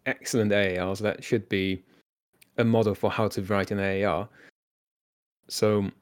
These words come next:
how are we looking on that? Do we want to give guidance or even a sop on how to write an A A R to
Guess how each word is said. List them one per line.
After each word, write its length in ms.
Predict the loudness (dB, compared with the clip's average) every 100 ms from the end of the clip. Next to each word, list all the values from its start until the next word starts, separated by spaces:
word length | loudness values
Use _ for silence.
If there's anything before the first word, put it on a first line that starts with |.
| _ _ _ _ _ _ _ _ _ _ -10
how 140 | 4
are 40 | 6
we 60 |
looking 240 | 6 4 0
on 120 | 0
that? 280 | -4 -6 -4
Do 100 | 0
we 120 | 2
want 160 | 2 2
to 100 | 0
give 380 | 2 0 -2 -12
guidance 460 | -2 0 0 -2 -2
or 140 | 0 0
even 200 | -2 -4
a 60 |
sop 340 | -2 -4 -4 -6
on 140 | -8 -4
how 180 | -4
to 120 | -4 -4
write 220 | -4 -6
an 100 | -8
A 240 | -8 -6
A 60 | -6
R 160 | -8 -10
to 140 | -16